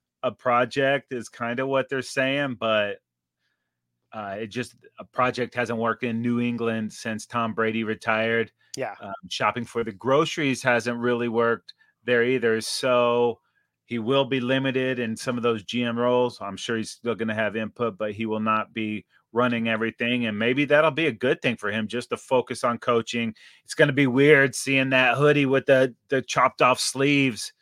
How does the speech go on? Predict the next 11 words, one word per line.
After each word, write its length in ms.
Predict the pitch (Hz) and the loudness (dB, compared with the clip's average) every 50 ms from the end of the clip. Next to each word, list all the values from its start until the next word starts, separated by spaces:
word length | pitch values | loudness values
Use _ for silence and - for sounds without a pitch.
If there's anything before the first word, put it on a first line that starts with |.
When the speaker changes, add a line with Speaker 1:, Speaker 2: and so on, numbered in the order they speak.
| _ _ _ _ _ _ | _ _ _ _ _ _
Speaker 1:
with 160 | - 127 120 131 | -6 -6 -4 -4
a 60 | 123 | -4
different 420 | 110 - 139 135 - 139 131 131 | -2 0 0 0 0 0 -4 0
logo 320 | 131 131 131 143 147 135 139 | 2 4 6 6 6 6 4
on 220 | 127 123 120 123 | 4 4 4 2
there, 120 | 123 120 117 | 2 0 2
but 200 | 107 123 123 127 | 2 0 0 0
it's 160 | 127 120 - | -2 -2 -2
happening. 420 | - 123 117 120 - - 123 127 | -2 0 0 0 0 0 0 0
Speaker 2:
Yeah. 120 | 123 123 107 - _ _ _ _ _ - - 151 131 127 123 123 | 0 0 -2 -6 _ _ _ _ _ -2 2 2 4 4 2 0
Speaker 1:
Um, 140 | 123 127 | -2 -4